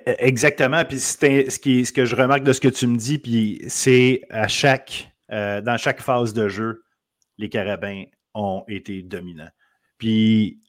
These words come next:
euh, tu sais, on pourrait mentionner ça sans arrêt. T'as, t'as parlé du, euh,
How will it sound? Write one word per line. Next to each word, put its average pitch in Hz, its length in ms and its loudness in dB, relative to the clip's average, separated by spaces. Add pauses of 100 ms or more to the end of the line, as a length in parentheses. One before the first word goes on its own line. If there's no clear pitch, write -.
(140)
euh, 104 380 0
tu - 540 -20
sais, 180 80 4
on 151 80 6
pourrait 127 840 4 (180)
mentionner 131 580 0
ça 156 220 0
sans 123 300 0
arrêt. 127 520 0
T'as, 120 260 4
t'as 120 180 2
parlé 147 440 2
du, 120 460 2
euh, 110 240 4